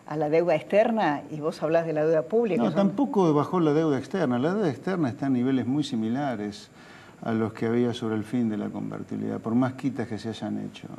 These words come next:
Speaker 2: No, no, no, no, no es cierto. Pero además, contablemente es imposible que vos bajes la deuda si tenés déficit fiscal. ¿Cómo financiás el déficit fiscal?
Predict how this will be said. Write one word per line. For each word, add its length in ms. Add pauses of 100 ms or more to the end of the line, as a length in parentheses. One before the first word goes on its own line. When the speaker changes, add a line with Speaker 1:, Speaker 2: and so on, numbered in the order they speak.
(100)
Speaker 2:
No, 180
no, 180
no, 160
no, 160
no 340
es 100
cierto. 600 (220)
Pero 140
además, 280 (360)
contablemente 720
es 100
imposible 520
que 80
vos 120
bajes 220
la 140
deuda 180
si 120
tenés 240
déficit 360
fiscal. 400
¿Cómo 160
financiás 460
el 60
déficit 340
fiscal? 340